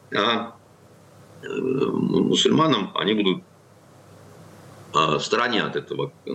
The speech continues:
кошмара. И, э, в своё время там армия турецкая, она была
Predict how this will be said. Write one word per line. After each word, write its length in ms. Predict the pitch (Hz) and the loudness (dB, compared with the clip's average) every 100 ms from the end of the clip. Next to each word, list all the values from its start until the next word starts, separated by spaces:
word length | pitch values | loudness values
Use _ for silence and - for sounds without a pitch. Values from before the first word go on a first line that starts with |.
| - | -2
кошмара. 560 | - - 87 82 - - - - - - - - - - | 0 0 0 -2 -2 -8 -16 -16 -18 -20 -20 -20 -4 2
И, 500 | 143 160 160 165 - | 6 8 8 6 6
э, 180 | 151 151 | 4 4
в 60 | |
своё 340 | 151 185 233 226 | 2 2 4 6
время 300 | 202 208 175 | 6 4 2
там 420 | 160 147 135 135 | 2 0 0 0
армия 360 | 170 196 190 165 | 2 2 2 2
турецкая, 680 | 165 160 160 156 147 131 131 | 2 2 2 0 0 2 2
она 220 | 180 180 | 2 2
была 600 | 135 135 151 151 131 - | 4 6 6 4 0 -6